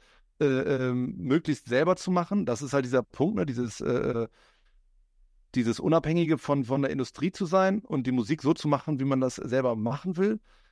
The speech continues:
Ähm, aber da hat sich jetzt für uns, wenn nur schleichend, äh, langsam irgendwie was verändert. Also im Gegenteil, diesen, diesen Prozess, dass wir das alles wirklich komplett selber machen, ist ja, der ist ja erst zweitausendelf, also vor dreizehn Jahren ungefähr,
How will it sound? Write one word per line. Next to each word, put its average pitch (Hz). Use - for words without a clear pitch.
Ähm, 127
aber 107
da -
hat -
sich -
jetzt -
für 135
uns, 131
wenn 135
nur 165
schleichend, 151
äh, 160
langsam 143
irgendwie 120
was 120
verändert. 113
Also 117
im 127
Gegenteil, 135
diesen, 123
diesen 120
Prozess, -
dass 131
wir 135
das 127
alles -
wirklich 151
komplett 139
selber 135
machen, 131
ist -
ja, 143
der 123
ist -
ja 156
erst 139
zweitausendelf, 135
also 131
vor 110
dreizehn 139
Jahren 139
ungefähr, 131